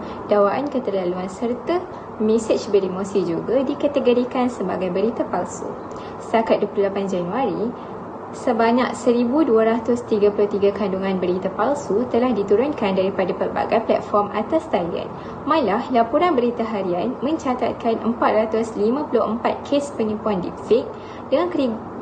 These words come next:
kerugian kira-kira dua point tujuh dua juta. Statistik ini jelas menunjukkan bahawa berita palsu bukan lagi sekadar isu etika, tetapi telah menjadi ancaman keselamatan cyber.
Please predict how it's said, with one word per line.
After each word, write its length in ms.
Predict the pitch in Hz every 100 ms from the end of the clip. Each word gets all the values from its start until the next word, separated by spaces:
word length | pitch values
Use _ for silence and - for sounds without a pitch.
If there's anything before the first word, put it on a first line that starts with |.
| -
kerugian 560 | 285 262 240 202 220 233
kira-kira 560 | - 233 226 240 214 196
dua 240 | 240 294
point 320 | - 226 214
tujuh 240 | 196 190 196
dua 160 | 180
juta. 400 | 175 247 - - - - - -
Statistik 580 | - - 262 254 269 381
ini 300 | 233 233 220
jelas 420 | 226 233 240 202 -
menunjukkan 680 | 202 202 190 - 240 208 190
bahawa 400 | 208 196 196 180
berita 320 | 185 202 311
palsu 600 | 311 190 180 - 196 285 180
bukan 320 | 254 320 294
lagi 160 | 226 240
sekadar 480 | - 240 233 202 -
isu 300 | 214 - 196
etika, 500 | 202 175 - 190 269 - - 330
tetapi 540 | 330 285 277 269 262
telah 220 | 254 208 202
menjadi 340 | 196 190 -
ancaman 480 | 190 247 277 190 240
keselamatan 640 | 254 - 214 196 196 320
cyber. 400 | 240 - - -